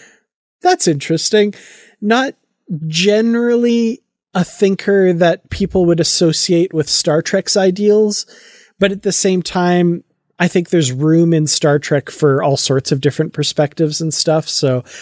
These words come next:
I definitely appreciate where she's coming from, even though I don't agree with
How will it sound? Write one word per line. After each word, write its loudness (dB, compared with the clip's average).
I 0
definitely 0
appreciate 0
where 4
she's -4
coming 0
from, -2
even 0
though 0
I 0
don't 0
agree 0
with 0